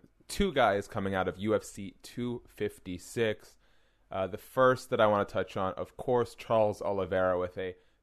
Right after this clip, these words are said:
dominant one-sided win that was apparent to everyone except Tony Ferguson, uh, who seems to think that he had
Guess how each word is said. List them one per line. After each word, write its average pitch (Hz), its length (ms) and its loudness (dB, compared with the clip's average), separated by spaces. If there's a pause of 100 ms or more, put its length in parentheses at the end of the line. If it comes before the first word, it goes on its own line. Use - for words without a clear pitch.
(180)
dominant 123 680 0
one-sided 107 800 2
win 95 340 0
that 92 140 2
was 95 220 -4
apparent 175 440 4
to - 120 -2
everyone 139 540 2 (260)
except 190 500 0
Tony 185 240 2
Ferguson, 107 600 0 (520)
uh, 98 240 4
who 113 120 0
seems 139 280 0
to 117 120 2
think 107 260 4
that 98 140 2
he 113 100 -2
had 98 420 4